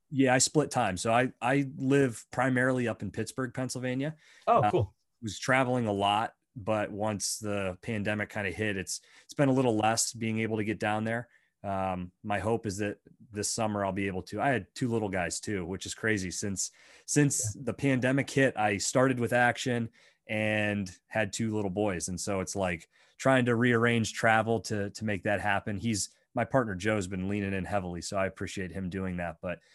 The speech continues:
Speaker 1: hopefully I get down there in the springtime, maybe early summer, and, uh, you'll have to get me your information. I'll get you a, a care package of stuff sent over. I don't know if you're a coffee drinker or not, but,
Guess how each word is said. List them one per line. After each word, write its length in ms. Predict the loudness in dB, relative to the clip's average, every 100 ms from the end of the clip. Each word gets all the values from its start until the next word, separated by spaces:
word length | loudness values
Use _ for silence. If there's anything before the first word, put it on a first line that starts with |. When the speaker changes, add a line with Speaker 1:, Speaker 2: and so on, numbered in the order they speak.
| -20 _
Speaker 1:
hopefully 320 | 2 4 4
I 80 | 4
get 160 | 4 2
down 260 | 2 2
there 400 | 2 2 0 -2 -8
in 160 | -4 -2
the 40 |
springtime, 840 | -2 0 0 0 2 2 2 -2 -8 _ _ -4
maybe 320 | -2 0 0
early 260 | 0 0 0
summer, 460 | 0 0 0 -4 _ _ _
and, 360 | -4 -4 -2
uh, 240 | -2 0 0
you'll 140 | 0
have 100 | 0
to 80 | 2
get 140 | 0 2
me 80 |
your 100 | 0
information. 480 | 0 -2 -2 -2 -2
I'll 80 | -2
get 220 | -2 -4
you 100 | -4
a, 280 | -4 -6 -8 -10 _ -16
a 120 | -14
care 200 | -6 -4
package 320 | 0 0 0
of 80 | -10
stuff 240 | -6 -6
sent 160 | -4 -6
over. 100 | -2
I 40 |
don't 100 | -2
know 60 | -4
if 100 | -6
you're 140 | -8
a 40 | -6
coffee 300 | -4 -2 -2
drinker 300 | -6 -8 -8
or 40 |
not, 280 | -6 -6 -6
but, 160 | -12